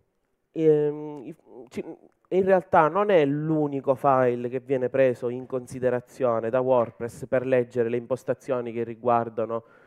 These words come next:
eh, colori, stili, custom template, che sono quei template di cui parlavamo prima, quattro zero quattro, index, o le template parts. Template parts, eh, lo dico per chi, perché prima ho dimenticato di dirlo, sono le sezioni del vostro sito.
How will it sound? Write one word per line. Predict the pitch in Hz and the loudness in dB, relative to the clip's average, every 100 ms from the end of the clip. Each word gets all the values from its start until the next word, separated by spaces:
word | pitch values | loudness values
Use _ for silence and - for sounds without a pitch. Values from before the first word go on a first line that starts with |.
| _ _ 113 | _ _ -6
eh, | 113 | -2
colori, | 120 117 120 120 117 117 | 2 4 6 6 4 0
stili, | - - 123 117 117 113 _ _ _ _ | -10 -12 -8 -8 -8 -10 _ _ _ _
custom | 139 123 - 123 | -2 -2 -2 -4
template, | 120 117 120 131 127 123 117 | -2 -4 2 4 4 2 -10
che | 113 | -12
sono | - 113 | -8 -4
quei | 113 | -4
template | 110 113 113 - | -4 -4 -6 -6
di | 113 | -14
cui | 110 | -10
parlavamo | 110 113 110 110 | -6 -4 -4 -4
prima, | 104 113 107 | -10 -10 -8
quattro | 113 - 113 | -10 -10 -12
zero | 110 110 | -10 -6
quattro, | 110 113 - 107 | -2 -2 -4 -12
index, | 110 113 107 - - | -12 -10 -10 -10 -8
o | - 147 | 2 4
le | 143 135 | 6 4
template | 139 131 120 131 120 120 117 | 4 0 0 0 0 -2 -4
parts. | 123 113 113 - 120 113 _ _ _ | -2 -2 -2 -8 -12 -12 _ _ _
Template | 151 156 190 - | 0 0 -2 -2
parts, | 175 190 - 131 - - _ _ _ _ | -4 -6 -8 -6 -6 -10 _ _ _ _
eh, | - 123 | 0 0
lo | 120 | 0
dico | 123 120 | -4 -6
per | 113 113 | -6 -8
chi, | - 127 123 120 113 117 110 | -8 -4 -2 -2 -4 -4 -8
perché | - - | -10 -10
prima | 120 117 | -10 -6
ho | 107 | -6
dimenticato | 104 110 113 117 143 | -6 -12 -6 -4 -4
di | |
dirlo, | 160 127 135 165 - _ _ | -6 -8 -4 -4 -6 _ _
sono | - 170 139 | -4 -2 0
le | 147 | 0
sezioni | - 156 - 147 147 151 160 | 0 -2 -6 -2 0 0 -2
del | 143 117 | -4 -4
vostro | 120 - 110 | -6 -8 -12
sito. | 104 127 104 104 | -10 -10 -10 -12